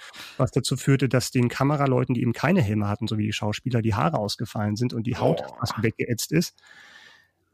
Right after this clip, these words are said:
Speaker 1: Also da, da
Speaker 2: Scheiße.
Speaker 1: wirklich wurde so der, der, der Ruf, und ich meine, James Cameron hat ja den Ruf, größenwahnsinnig zu sein oder eben so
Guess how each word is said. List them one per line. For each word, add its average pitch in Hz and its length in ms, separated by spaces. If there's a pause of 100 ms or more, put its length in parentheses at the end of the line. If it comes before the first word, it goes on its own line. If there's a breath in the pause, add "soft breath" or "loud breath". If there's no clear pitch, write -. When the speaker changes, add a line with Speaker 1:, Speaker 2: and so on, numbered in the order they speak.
Speaker 1:
Also 131 200
da, 147 160 (300)
da 156 220
Speaker 2:
Scheiße. 139 140
Speaker 1:
wirklich 151 280
wurde 143 200
so 135 120
der, 131 180
der, 123 340
der 120 200
Ruf, 120 280 (100)
und 135 140
ich 131 80
meine, 123 260 (160)
James 123 220
Cameron 131 260
hat 135 120
ja 143 40
den 110 140
Ruf, 107 320 (260)
größenwahnsinnig 98 800
zu - 100
sein 95 240
oder 104 140
eben 107 200
so 131 600